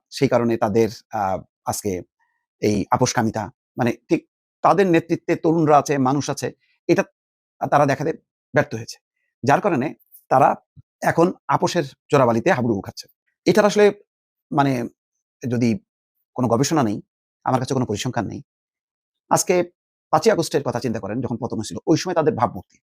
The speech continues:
আমার মনে আছে তারা একটা ফান্ড রেইজ করছিল বন্যার্থদের জন্য,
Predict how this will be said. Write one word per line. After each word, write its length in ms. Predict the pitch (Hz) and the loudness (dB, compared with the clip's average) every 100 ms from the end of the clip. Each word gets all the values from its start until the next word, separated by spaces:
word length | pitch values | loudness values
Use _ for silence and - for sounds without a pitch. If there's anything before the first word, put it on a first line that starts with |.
| _ | _
আমার 180 | 135 147 | -2 0
মনে 140 | 131 143 | 2 0
আছে 220 | 110 - _ _ _ _ | -4 -6 _ _ _ _
তারা 120 | 143 | -2
একটা 200 | 139 131 - - | 2 0 0 0
ফান্ড 220 | 160 139 | 0 2
রেইজ 180 | 120 - | -2 -4
করছিল 260 | 107 - | -10 -8
বন্যার্থদের 520 | 101 113 117 - 92 80 | -2 -2 -2 -6 -10 -10
জন্য, 180 | 92 | -12